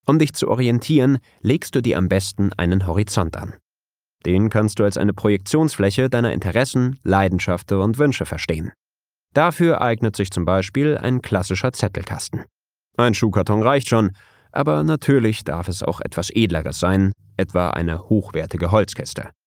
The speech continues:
Darin sammelst du Zettel, auf denen du einzeln notierst,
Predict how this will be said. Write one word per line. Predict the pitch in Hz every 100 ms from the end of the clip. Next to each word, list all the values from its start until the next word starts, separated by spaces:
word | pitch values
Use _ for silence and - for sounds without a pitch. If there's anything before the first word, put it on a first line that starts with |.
| _ _ _ _ _ -
Darin | 95 104 139 170
sammelst | 131 92 80 -
du |
Zettel, | - 113 120 131 117 _ _ -
auf | 135
denen | 139 143
du | 131 -
einzeln | 135 180 - 147
notierst, | 113 95 101 87 - -